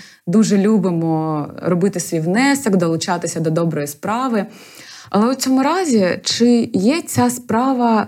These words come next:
насправді такою доброю? Чи не є це таким заплатковим рішенням,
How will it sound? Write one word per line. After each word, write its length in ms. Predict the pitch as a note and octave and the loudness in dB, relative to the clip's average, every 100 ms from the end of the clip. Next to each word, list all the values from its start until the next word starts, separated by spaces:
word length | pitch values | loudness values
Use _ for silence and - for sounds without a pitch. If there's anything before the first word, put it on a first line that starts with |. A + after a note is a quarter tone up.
| - | -4
насправді 560 | F3+ - G#3+ A#3 G3+ G#3 | -6 -2 0 2 2 0
такою 400 | F#3 - G#3+ G3+ | -2 2 2 4
доброю? 500 | G3+ F#3 D3+ - - - - - _ | 2 2 0 -6 -10 -18 -20 -20 _
Чи 140 | - G3 | -2 2
не 140 | G3 | 4
є 200 | G#3+ D#4+ | 2 0
це 320 | - - B3 | -2 0 0
таким 340 | B3 - A#3 G3 | 0 0 2 2
заплатковим 760 | F3 G#3 G3+ - B3 A3 F#3 | 2 0 -2 -2 0 2 2
рішенням, 720 | F3+ C#4+ - C#4+ G#3 E3 D3 | 2 0 0 0 0 0 -2